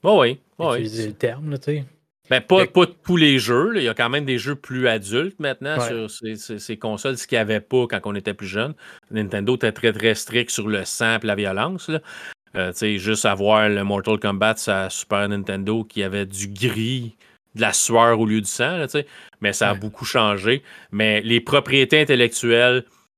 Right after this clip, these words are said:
Speaker 1: de Nintendo, là, vraiment, là, tu sais, ce qui leur appartient, c'est normalement assez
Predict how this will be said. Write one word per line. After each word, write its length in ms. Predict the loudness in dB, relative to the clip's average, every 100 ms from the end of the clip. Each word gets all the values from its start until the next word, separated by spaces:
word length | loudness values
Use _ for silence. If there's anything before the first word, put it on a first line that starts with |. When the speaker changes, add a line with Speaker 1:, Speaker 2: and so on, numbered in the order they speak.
| _ -20
Speaker 1:
de 560 | -8 2 6 8 6
Nintendo, 960 | 4 0 -2 0 0 2 0 -2 -2 -2
là, 140 | -4
vraiment, 560 | -4 -4 -4 -2 -2 -2
là, 400 | -2 -2 -2 -6
tu 60 | -8 _ _ _ -10
sais, 220 | -6 -6
ce 100 | -8
qui 200 | -12 -4
leur 320 | 2 4 4
appartient, 640 | 2 -2 -6 -4 -2 -2 -4 -18 _ _ _ -6
c'est 80 |
normalement 560 | -2 -2 -2 -2 0 -2
assez 420 | -4 -4 -4 -4